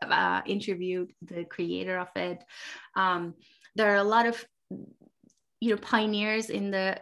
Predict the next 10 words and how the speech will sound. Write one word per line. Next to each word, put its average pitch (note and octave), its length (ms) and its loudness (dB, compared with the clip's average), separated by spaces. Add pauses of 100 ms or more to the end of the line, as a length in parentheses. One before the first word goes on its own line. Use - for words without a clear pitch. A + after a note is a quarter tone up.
(140)
energy G3+ 420 -2
healing G3 440 -2
world F3+ 340 -4
that F3+ 120 0
are F3 100 0
tapping G3 440 -2
into F#3+ 240 -6
the F3 220 -8 (180)
quantum F#3+ 440 -2
realm. E3+ 360 -4